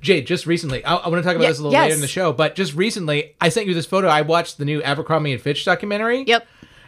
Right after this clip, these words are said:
Speaker 1: And as I'm watching it, I'm sitting there, they, they pull out from one of the original founders or, like, one of the original executives of, like, the Abercrombie and Fitch thing, and
Speaker 2: Yeah.
Speaker 1: she's at the Saint Petersburg Shuffle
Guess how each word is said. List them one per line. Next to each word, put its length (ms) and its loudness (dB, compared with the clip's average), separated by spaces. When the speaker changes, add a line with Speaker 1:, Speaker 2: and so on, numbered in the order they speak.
Speaker 1:
And 100 4
as 160 4
I'm 140 2
watching 320 2
it, 220 2
I'm 160 4
sitting 260 -4
there, 140 2
they, 140 2
they 220 -2
pull 300 0
out 220 4
from 160 -2
one 140 0
of 80 -4
the 280 0
original 440 0
founders 600 -4
or, 160 -2
like, 260 2
one 80 0
of 80 4
the 80 6
original 420 2
executives 600 0
of, 200 -2
like, 220 2
the 160 -4
Abercrombie 480 0
and 100 -6
Fitch 460 -4
thing, 460 2
and 120 4
Speaker 2:
Yeah. 100 8
Speaker 1:
she's 260 0
at 260 0
the 180 0
Saint 560 -2
Petersburg 880 0
Shuffle 640 0